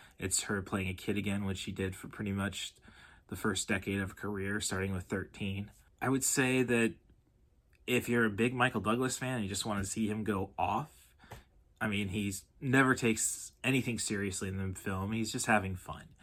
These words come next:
So kind of a vanity project, I suspect. I haven't looked at the box to see if he's got an executive producer credit or not. But, you know, it's pleasant and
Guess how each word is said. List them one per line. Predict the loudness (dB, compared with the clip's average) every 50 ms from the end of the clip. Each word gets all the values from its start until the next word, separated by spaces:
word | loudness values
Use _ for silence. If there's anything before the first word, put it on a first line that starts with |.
| -20 -20 -20 -20 -20 -16 -10
So | -4 -2 0 0
kind | 0 0 -2 0 0
of | 0
a | 0 0
vanity | 0 0 2 2 2 0 -2 -4
project, | -4 -4 -2 -2 -2 -2 -4 -6 -6 -4 -6
I | -4
suspect. | -4 -4 -4 -4 -4 -4 -4 -6 -6 -4 -4
I | -4
haven't | -4 -4 -4
looked | -4 -6 -6 -8 -8
at | -8
the | -6 -6 -6
box | -4 -2 0 0 0 -2 -2 -2 -4 -4 -4 -6 -10 -20 -20 -20 -20 -20 -20 -20 -20 -12
to | -6 -2
see | -2 0 0 0 0
if | 0 -2 0 0
he's | 0 0 2
got | 2 0 0 0
an | 0 -2
executive | -4 -2 0 0 0 0 0 0 0 0 0 0 2
producer | 0 0 0 0 -2 -2 -4 -4
credit | -4 -2 -2 -2 -2 -2
or | -2 -2
not. | -2 0 0 -2 -2 -4 -10 -20 -20 -20 -20 -20 -16 -12 -12 -12 -12 -8 -2
But, | 0 0 0 0 -2 -6 -12 _
you | 0 2 2
know, | 2 4
it's | 2 2 0
pleasant | -2 0 2 4 4 4 4 0 -2 -2 -6 -10 -12 -12 _ _ -20 -20 -16 -10 -6
and | -2 0 0 2 2 2 2 0 0 -2 -2 -4